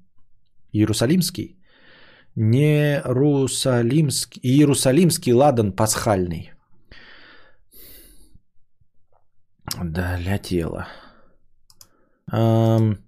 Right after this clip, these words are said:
устраняет душевную боль, дарит человеку чувство спокойствия и защищённости,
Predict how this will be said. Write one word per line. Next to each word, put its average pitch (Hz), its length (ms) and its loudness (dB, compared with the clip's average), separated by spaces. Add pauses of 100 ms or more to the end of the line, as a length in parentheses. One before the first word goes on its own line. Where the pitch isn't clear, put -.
(360)
устраняет 120 600 2
душевную 110 560 0
боль, 117 400 2
дарит 110 380 2
человеку 117 420 2
чувство 113 280 -4
спокойствия 147 680 0
и 131 40 0
защищённости, 131 1000 -4